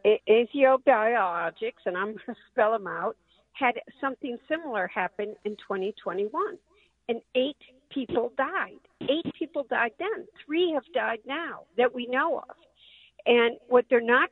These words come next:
testing bone graft material for is T B. And they're two, it's, I mean, I am pushing the F D A and C D C. I initially did a letter, and then thankfully the senators joined me. And I had called John Moolenaar, and,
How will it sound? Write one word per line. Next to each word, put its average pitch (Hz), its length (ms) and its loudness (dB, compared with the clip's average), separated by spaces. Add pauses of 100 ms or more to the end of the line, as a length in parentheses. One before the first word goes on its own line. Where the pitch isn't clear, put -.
(140)
testing 196 560 -2
bone 202 200 2
graft 202 300 0
material 185 540 -6 (100)
for 180 320 -4 (460)
is 226 300 4 (260)
T 277 180 -8
B. 381 300 -8 (520)
And 226 220 2
they're 220 140 4 (100)
two, 359 280 0 (120)
it's, 220 160 -4 (140)
I 240 80 6
mean, 240 200 4
I 254 160 4
am 277 160 -4
pushing 240 460 0
the 185 120 2
F 185 180 4
D 196 160 0
A 196 200 4
and 208 120 -4 (100)
C 170 100 -12
D 165 220 -16
C. 170 260 -10 (300)
I 208 100 4
initially 208 440 0
did 190 160 -8
a 170 60 -6
letter, 170 260 0
and 175 140 -6
then 175 220 -8
thankfully 180 480 -6
the 180 200 -8
senators 170 420 -8 (100)
joined 175 300 -10
me. 180 260 -10
And 165 220 -10
I 185 80 -6
had 196 180 -4
called 254 340 4
John 185 200 -2
Moolenaar, 165 760 -6 (100)
and, - 100 -16